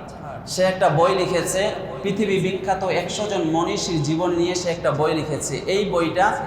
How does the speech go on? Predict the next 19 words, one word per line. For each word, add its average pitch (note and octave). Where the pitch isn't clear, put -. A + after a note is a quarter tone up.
পুরা G3+
পৃথিবীতে G#3+
পাবলিশ D#3+
হয়েছে। C3+
এই F#3
বইটির G#3+
নাম G3
হলো G3
The D#3+
Hundred, F3
A D#3+
Ranking F#3
of D#3
the D3+
Most E3
Influential F#3
Persons E3
in C#3
History। C3+